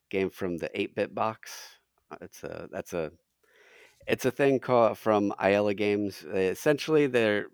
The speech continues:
their idea was you have a centralized group of components, and then, um, there's little, like, mini games to play with it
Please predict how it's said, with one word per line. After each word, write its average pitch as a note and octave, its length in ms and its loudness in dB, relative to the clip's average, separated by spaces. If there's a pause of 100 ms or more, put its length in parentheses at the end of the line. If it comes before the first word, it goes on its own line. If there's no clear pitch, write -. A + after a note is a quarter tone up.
(380)
their E2+ 300 -2 (100)
idea G2 340 4
was F2+ 320 2 (800)
you G2+ 140 -4
have G2 220 6
a F2 140 4
centralized G2 880 2 (580)
group A2 240 2
of F#2+ 100 -6
components, A2 800 -2
and F#2+ 180 0
then, F2 480 0 (880)
um, D2+ 420 -4 (180)
there's F#2 220 0
little, F#2+ 180 0
like, E2+ 320 0 (1500)
mini A2 360 2
games A#2 580 0
to - 100 -18
play B2+ 200 4
with B2+ 160 4
it C#3 180 0